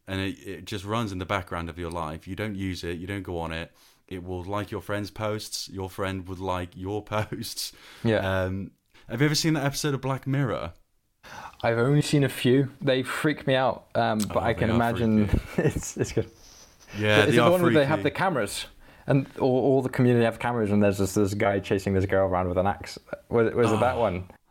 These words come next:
Speaker 1: I'm not sure, mate. It sounds like every episode of Black Mirror, though. <laughs> It's kind of,
Speaker 2: <laughs> Yeah.
Speaker 1: it's all, it's all pretty much the same. It's, it's just weird,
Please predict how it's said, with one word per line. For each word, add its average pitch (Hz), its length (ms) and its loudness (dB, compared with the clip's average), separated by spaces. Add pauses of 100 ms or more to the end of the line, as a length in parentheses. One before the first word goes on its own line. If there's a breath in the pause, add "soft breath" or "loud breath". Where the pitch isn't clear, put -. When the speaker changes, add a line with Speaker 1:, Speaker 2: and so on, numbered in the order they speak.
Speaker 1:
I'm 113 160 0
not 110 140 0
sure, 104 240 0
mate. 98 220 0
It 107 100 -4
sounds 117 340 0
like 104 200 -4
every 98 260 -2
episode 95 420 -6
of 82 80 -14
Black 90 220 -4
Mirror, 85 400 -4 (260 soft breath)
though. 85 320 -6
<laughs> - 40 -12
It's 131 840 2
kind 123 260 4
of, 117 80 -2
Speaker 2:
<laughs> 104 100 -4
Yeah. 104 100 2 (100)
Speaker 1:
it's - 200 -4
all, 135 140 4
it's 113 180 -6
all 143 140 4
pretty 131 200 2
much 113 180 -4
the 104 80 -12
same. 104 360 -2
It's, 98 240 -8
it's - 160 -12
just - 200 -8
weird, 104 640 0